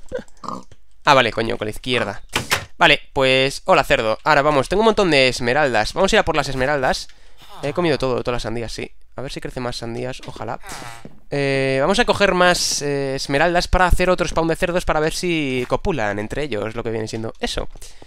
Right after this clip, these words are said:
Que esperemos que sí. No sé cuánto llevo de episodio, pero... La verdad, no sé si llevo mucho o llevo poco. Pero bueno, eh, hacemos esto y ya está, no hay problema.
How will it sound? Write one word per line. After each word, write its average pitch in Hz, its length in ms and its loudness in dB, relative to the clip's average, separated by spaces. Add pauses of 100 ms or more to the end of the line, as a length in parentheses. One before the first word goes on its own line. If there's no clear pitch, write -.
(220)
Que - 80 -8
esperemos 139 360 -4
que 131 80 -8
sí. 254 160 -6 (920)
No 135 80 -4
sé 185 80 2
cuánto 156 160 4
llevo 120 240 4
de 110 60 0
episodio, 127 380 0
pero... 101 540 -4 (300)
La 110 100 -10
verdad, - 160 -4
no 131 280 -6
sé 151 60 -10
si 117 540 -8
llevo 113 140 -8
mucho 139 260 -2
o 123 40 -2
llevo 123 180 -4
poco. - 280 -4 (320)
Pero 147 140 4
bueno, 143 180 8
eh, 160 140 8
hacemos 175 220 6
esto 180 260 4
y 147 60 0
ya 131 100 2
está, 110 220 -2
no 113 60 -2
hay 107 40 -4
problema. 110 380 -2